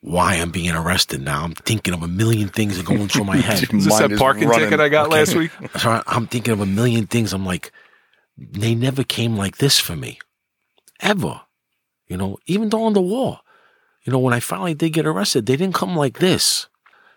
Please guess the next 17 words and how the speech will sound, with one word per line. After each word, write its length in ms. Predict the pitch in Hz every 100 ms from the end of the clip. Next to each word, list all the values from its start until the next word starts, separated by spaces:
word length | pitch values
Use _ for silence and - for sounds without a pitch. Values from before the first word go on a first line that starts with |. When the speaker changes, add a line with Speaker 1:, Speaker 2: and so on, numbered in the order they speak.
| -
Speaker 1:
Now 140 | 127 127
I 80 | 101
get 220 | 120 113
downstairs, 680 | 98 82 - 113 120 117 -
my 140 | 80
whole 400 | - - 127 127
block 480 | 104 104 107 95 82
is 200 | 73 80
lit 200 | 101 95
up. 180 | - -
They 160 | -
got 140 | 120 92
a 20 |
tank 420 | - 165 139 -
outside 320 | 87 - 120
my 120 | 95
house. 480 | 104 131 - - -